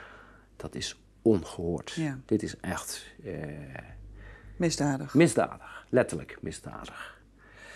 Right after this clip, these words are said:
Speaker 1: En daarvan zijn tweeduizend honderdtweeëntwintig ernstig gemeld. Dit is tot veertien augustus overigens, dus inmiddels is dit, eh, achterhaald.
Speaker 2: Ja.
Speaker 1: Maar moet je je voorstellen, dat zijn tweeduizend honderdtweeëntwintig kinderen die ofwel blijvend gehandicapt zijn, overleden zijn,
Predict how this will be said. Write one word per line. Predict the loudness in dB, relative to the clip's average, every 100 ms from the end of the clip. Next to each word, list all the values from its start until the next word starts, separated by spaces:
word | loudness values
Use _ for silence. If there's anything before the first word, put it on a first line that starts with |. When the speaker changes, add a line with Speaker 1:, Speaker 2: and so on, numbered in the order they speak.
| -14 -12 -12 -12 -16 _
Speaker 1:
En | 6 10
daarvan | 10 10 8 6
zijn | 4 6
tweeduizend | 12 12 12 12 8 6
honderdtweeëntwintig | 8 6 6 4 4 2 2 2 -4 -6 2
ernstig | 6 6 4 0
gemeld. | 2 2 4
Dit | 6 6
is | 6
tot | 0
veertien | 6 6 8 4
augustus | 4 2 2 2 0
overigens, | 0 0 2 2
dus | 4
inmiddels | 6 8 6 2
is | 0
dit, | 0 0 0
eh, | -2
achterhaald. | -2 0 4 6 6 2 -6
Speaker 2:
Ja. | -4 -2 -4 -10 -16 _
Speaker 1:
Maar | 6 8 8 6 2 -12 -2
moet | 0
je | 2
je |
voorstellen, | 4 4 4 6 6 6
dat | 4 2
zijn | -2
tweeduizend | 0 6 6 8 4 2 -2 -2
honderdtweeëntwintig | 0 0 4 4 4 0 0 0
kinderen | 4 4 2 -4 -12 -6
die | 0 0
ofwel | 0 2 2
blijvend | 6 6 6 2 -2
gehandicapt | 2 4 4 0 -2
zijn, | -4 -4 -4
overleden | 0 4 6 6 2
zijn, | -2 -2 -4